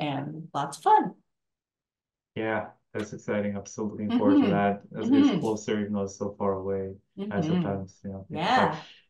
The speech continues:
Speaker 2: And for the info session and orientation, um, if you don't wanna wait until then, you just join the program. We have the recordings on the overview page.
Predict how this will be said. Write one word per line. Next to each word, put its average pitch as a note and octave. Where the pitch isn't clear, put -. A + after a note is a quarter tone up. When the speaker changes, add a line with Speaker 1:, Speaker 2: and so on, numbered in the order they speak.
Speaker 2:
And C#3+
for C#3
the C3
info D#3
session D3+
and A#2
orientation, A2
um, G#2+
if A#2
you B2+
don't B2+
wanna A#2+
wait A#2
until A2+
then, A2
you G#2
just G#2
join A2+
the G#2+
program. G#2
We G#2
have A2
the G#2
recordings G2+
on G2+
the -
overview G#2+
page. G2